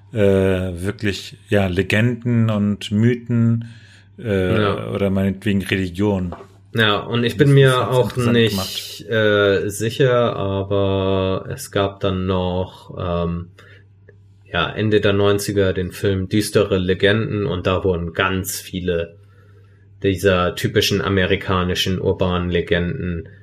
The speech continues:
Speaker 2: äh, als Mordmotiv verwendet für den Killer im Film.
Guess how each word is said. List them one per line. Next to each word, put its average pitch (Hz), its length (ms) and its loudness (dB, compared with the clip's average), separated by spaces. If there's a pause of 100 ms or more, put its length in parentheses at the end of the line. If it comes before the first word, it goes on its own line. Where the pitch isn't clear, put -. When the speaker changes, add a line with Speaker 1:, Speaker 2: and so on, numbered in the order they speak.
(640)
Speaker 2:
äh, 85 420 0 (1120)
als 104 260 2
Mordmotiv 107 880 2
verwendet 90 760 0
für - 260 -2
den 87 480 -8
Killer 85 420 -2
im 85 160 -8
Film. 90 540 -4